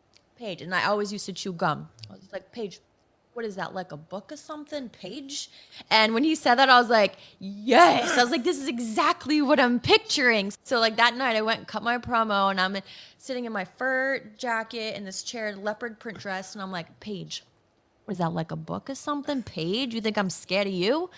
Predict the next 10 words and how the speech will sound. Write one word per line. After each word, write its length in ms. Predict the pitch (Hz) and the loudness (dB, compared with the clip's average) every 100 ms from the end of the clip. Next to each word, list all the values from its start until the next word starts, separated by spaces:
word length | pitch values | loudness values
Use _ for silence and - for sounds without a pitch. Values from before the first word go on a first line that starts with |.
| - | -14
And 120 | - 220 | 0 4
I 60 | |
had, 80 | 214 | 6
like, 100 | 208 | 4
this 100 | 202 - | 0 -6
thick 520 | - - 214 214 - | -20 0 4 4 4
Boston 420 | 196 185 208 208 | 8 8 6 -2
accent, 500 | 190 175 190 233 226 - - - - | 2 2 2 -2 -4 -4 -20 -20 -10
and, 320 | - 214 202 196 | 2 4 4 2
um, 440 | 190 180 180 170 | 2 0 -4 -10